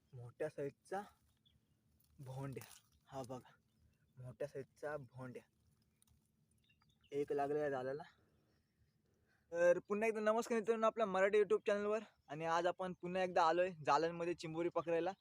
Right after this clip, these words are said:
तर बघूया काय मिळतोय का. तर तीन, अं, तर हा बघा मित्रांनो, इथे एक जाळ आहे आणि याला लागला आहे. ही बघा, अरे कामच झाले बघा. ही एक मोठ्या साईजची कुर्ली आहे इथं. ही बघा, मोठ्या साईजची कुर्ली आणि हा मीडियम साईजचा चिमोड आहे.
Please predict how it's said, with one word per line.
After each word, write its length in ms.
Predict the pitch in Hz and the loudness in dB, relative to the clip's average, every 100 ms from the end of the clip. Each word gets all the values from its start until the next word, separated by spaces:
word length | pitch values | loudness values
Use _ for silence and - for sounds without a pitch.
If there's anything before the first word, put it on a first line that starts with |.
| - _ _ | -16 _ _
तर 60 | 165 | 2
बघूया 300 | 170 180 214 | 4 4 4
काय 100 | 220 | 2
मिळतोय 400 | 196 190 - 214 | 2 0 2 2
का. 100 | 208 | 2
तर 100 | 202 196 - | -2 -4 -4
तीन, 240 | 202 196 | -2 0
अं, 220 | 202 190 180 - _ - | 0 2 0 -4 _ -12
तर 80 | 151 | -8
हा 160 | 135 | -2
बघा 180 | 147 151 | 0 0
मित्रांनो, 360 | 143 131 143 131 | -2 -6 -8 -8
इथे 180 | 113 147 | -6 -6
एक 80 | 131 | -4
जाळ 180 | 120 | -8
आहे 180 | 120 - _ _ _ _ _ _ _ _ _ _ _ | -12 -20 _ _ _ _ _ _ _ _ _ _ _
आणि 160 | 139 135 | -14 -12
याला 260 | 127 135 147 | -8 -6 -6
लागला 420 | 131 131 139 151 | -6 -10 -8 -8
आहे. 600 | 156 - _ _ _ - - _ | -8 -12 _ _ _ -18 -18 _
ही 80 | 147 | -8
बघा, 280 | 117 - - - | -6 -8 -10 -10
अरे 100 | 170 - _ - | -18 -20 _ -8
कामच 300 | - 147 135 | -4 -2 -4
झाले 180 | 120 117 | -6 -12
बघा. 180 | 123 113 _ _ _ _ _ 143 | -16 -18 _ _ _ _ _ -10
ही 180 | 143 | -6
एक 120 | 147 143 | -6 -8
मोठ्या 260 | 123 151 | -12 -10
साईजची 280 | 135 143 151 | -12 -14 -16
कुर्ली 300 | - 123 143 | -14 -10 -8
आहे 80 | 139 | -8
इथं. 180 | - 190 - _ _ _ _ _ - _ _ | -10 -14 -16 _ _ _ _ _ -20 _ _
ही 80 | 127 | -18
बघा, 120 | 120 120 _ _ _ _ | -18 -18 _ _ _ _
मोठ्या 240 | 120 113 131 | -20 -16 -16
साईजची 300 | 139 - 147 | -16 -18 -20
कुर्ली 340 | - 123 131 - _ _ _ _ - | -16 -16 -18 -20 _ _ _ _ -18
आणि 140 | 127 | -14
हा 60 | 135 | -12
मीडियम 400 | 127 127 139 139 | -10 -10 -10 -10
साईजचा 240 | 143 160 | -12 -12
चिमोड 400 | - 143 139 139 | -14 -16 -12 -10
आहे. 140 | 135 | -12